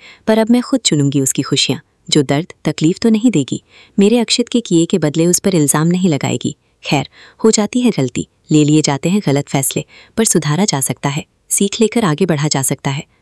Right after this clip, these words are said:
अब मैं अपने अक्षित की दूसरी शादी करवाऊंगी। अक्षिता की माँ से तो मिल ही चुकी हो ना, अब वो पत्नी बनेगी मेरे अक्षित की, और तुमसे मैं कुछ छुपाऊंगी नहीं संध्या आज।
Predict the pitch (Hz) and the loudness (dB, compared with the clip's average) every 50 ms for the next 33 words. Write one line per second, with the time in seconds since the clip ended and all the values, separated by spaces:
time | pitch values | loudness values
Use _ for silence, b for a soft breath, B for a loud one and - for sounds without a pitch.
0 | _ _ - 156 151 151 156 147 147 - 170 156 143 - - - 202 - - 247 | _ _ -2 0 2 2 2 0 0 0 -2 -2 0 0 -2 -2 -2 -2 -2 0
1 | 190 165 147 - - 190 180 - 156 135 135 143 - - 139 139 135 139 139 131 | 0 2 2 2 2 0 0 0 0 0 -2 -2 -2 -2 -2 0 0 0 -2 -2
2 | 139 - b b b b b b 202 196 - - 214 - 240 233 - 240 202 165 | -4 -6 b b b b b b -2 -2 0 -2 0 0 -2 0 0 0 2 2
3 | 147 160 - 220 - 233 220 170 147 151 185 185 - 147 143 - 147 139 143 135 | 0 -2 -2 -2 0 2 4 4 2 2 0 -2 -2 -2 0 0 0 0 0 -2
4 | 151 202 b b b b b b 160 143 139 160 - 156 143 - - 202 185 160 | -2 -4 b b b b b b -2 0 0 0 0 -2 -2 2 2 2 2 2
5 | 143 143 139 139 220 226 233 214 254 247 220 - - 180 - - - - b b | 2 0 2 2 4 4 4 4 2 0 0 -2 -2 -2 -4 -4 -8 -10 b b
6 | b b b b - 214 220 - 214 208 - - 247 233 240 - 254 233 - - | b b b b -2 -2 0 2 2 2 2 4 2 2 2 2 0 -2 0 -2
7 | - - 143 143 151 156 220 208 170 151 - - 156 139 131 135 143 135 139 131 | 0 0 0 0 2 2 2 2 2 2 0 0 0 -2 0 -2 -2 -2 -2 -4
8 | - - | -4 -6